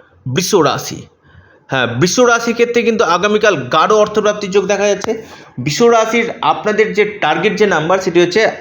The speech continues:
আট এবং চার। আপনাদের শুভ সময় সকাল এগারোটা চোদ্দো মিনিট থেকে এগারোটা পঞ্চান্ন মিনিট পর্যন্ত সময়টা শুভ।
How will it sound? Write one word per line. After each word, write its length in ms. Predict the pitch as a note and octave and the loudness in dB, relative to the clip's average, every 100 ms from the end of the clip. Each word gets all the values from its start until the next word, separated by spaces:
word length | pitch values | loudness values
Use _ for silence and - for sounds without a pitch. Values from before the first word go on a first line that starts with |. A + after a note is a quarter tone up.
| - C3+ | 0 0
আট 140 | - - - _ _ _ _ _ _ _ - _ - | 0 -6 -18 _ _ _ _ _ _ _ -20 _ -2
এবং 200 | D#3 A3 A#3+ - - - _ _ _ _ _ _ - | 2 2 0 -6 -20 -20 _ _ _ _ _ _ 0
চার। 240 | D#3 - - - _ _ _ _ _ - | 0 0 -8 -16 _ _ _ _ _ -2
আপনাদের 440 | F#3 D3 A#3 A3 | -2 0 0 0
শুভ 240 | G#3+ - F#3+ | -2 0 2
সময় 340 | F#3+ F3+ F#3 A#3+ D4 - - - | 2 2 2 2 -2 -12 -20 -12
সকাল 480 | - E3 D#3+ G#3 A3+ B3 - - _ _ _ _ _ _ _ _ - D3 | -4 -2 2 2 2 0 -8 -20 _ _ _ _ _ _ _ _ -4 0
এগারোটা 420 | F3 G#3 G3 A3 A3+ A3+ - - _ _ _ _ | 2 2 2 2 2 -2 -10 -20 _ _ _ _
চোদ্দো 320 | - F#3 F#3 | 0 0 2
মিনিট 240 | G#3 G#3 G#3 | 2 4 2
থেকে 240 | G#3+ G#3+ A3 A#3 A3+ - D3 | 0 2 2 2 -2 -6 -4
এগারোটা 400 | D#3+ F3+ F#3 G#3+ A#3+ - - | 2 2 4 2 -2 -6 -4
পঞ্চান্ন 460 | D3+ D#3 D3 E3+ D#3+ D#3+ | -2 0 0 0 0 0
মিনিট 160 | D#3 D3+ | -2 0
পর্যন্ত 260 | C#3+ C#3+ D3 | 0 0 0
সময়টা 440 | F#3+ D3+ C3 C3 G#3 - - | 0 2 2 2 0 -2 -14
শুভ। 320 | - - B2 | -12 -6 -6